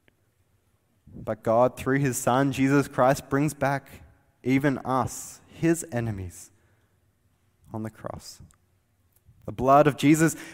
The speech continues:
washes away our sin and guilt, just as the water washed away the leprosy from Naaman's body. But we don't need to be washed seven times like Naaman had to, because the blood of Jesus has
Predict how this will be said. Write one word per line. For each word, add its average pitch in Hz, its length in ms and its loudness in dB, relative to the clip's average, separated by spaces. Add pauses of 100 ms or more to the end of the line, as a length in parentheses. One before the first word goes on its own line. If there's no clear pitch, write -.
washes 170 360 6
away 160 220 6
our 151 120 10
sin 170 300 2
and 160 160 4
guilt, 170 340 6
just 156 200 0
as 160 120 2
the 147 100 4
water 175 340 4
washed 170 340 2
away 156 240 6
the 160 140 2
leprosy 170 440 2
from 135 200 0
Naaman's 160 380 2
body. 117 320 -4 (1040)
But - 240 -10
we 139 80 0
don't 160 180 2
need 151 160 0
to - 80 -10
be 147 100 4
washed 147 340 4
seven 160 320 4
times 170 480 2
like 131 220 0
Naaman 151 400 0
had 156 220 -4
to, 165 240 -8 (720)
because 120 180 -6
the 127 80 -2
blood 131 320 4
of 143 120 0
Jesus 156 640 4
has 135 300 -2